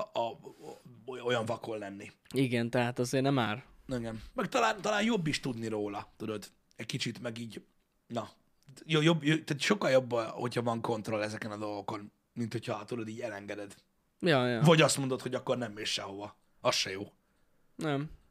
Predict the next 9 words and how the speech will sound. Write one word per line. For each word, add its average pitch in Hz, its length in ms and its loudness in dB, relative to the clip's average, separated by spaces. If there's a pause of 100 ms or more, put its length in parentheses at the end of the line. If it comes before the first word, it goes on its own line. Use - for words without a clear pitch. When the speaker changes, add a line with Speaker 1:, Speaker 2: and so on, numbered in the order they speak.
(200)
Speaker 2:
Nem, 165 260 -8
nem. 151 260 -8 (1120)
Speaker 1:
Na, 175 140 8
szóval 185 200 10
ide 196 100 10
jutottunk 156 380 6
Travis 143 240 4
Scott-tól. - 560 -4 (260)
Speaker 2:
Ide. 165 400 2